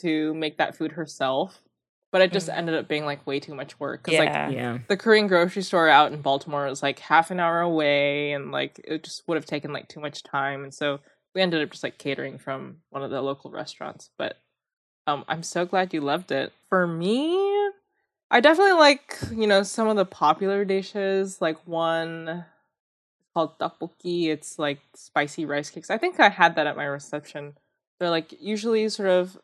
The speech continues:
Speaker 1: short and circular rice cakes, and it's in, like, spicy, in a sort of spicy sauce. Then people will add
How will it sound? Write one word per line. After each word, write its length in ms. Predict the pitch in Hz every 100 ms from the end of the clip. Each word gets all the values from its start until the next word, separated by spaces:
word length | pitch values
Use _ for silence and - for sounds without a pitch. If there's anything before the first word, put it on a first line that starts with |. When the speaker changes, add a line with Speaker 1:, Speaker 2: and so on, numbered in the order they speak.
| _
Speaker 1:
short 640 | - 196 175 170 - - - -
and 360 | 156 156 151 -
circular 920 | - 160 160 165 151 147 147 147 147 -
rice 180 | 190 190
cakes, 260 | 196 185 190
and 80 | 151
it's 180 | -
in, 60 | 156
like, 180 | 139 -
spicy, 720 | - 156 151 - 156 143 143 -
in 80 | 151
a 80 | 151
sort 340 | _ _ 156
of 60 | 147 _
spicy 400 | - - 156 165
sauce. 680 | 151 - 143 143 143 - - _ _ _ _ _ _ 147
Then 320 | 139 139 139 -
people 240 | 165 151
will 80 | 151
add 300 | 135 139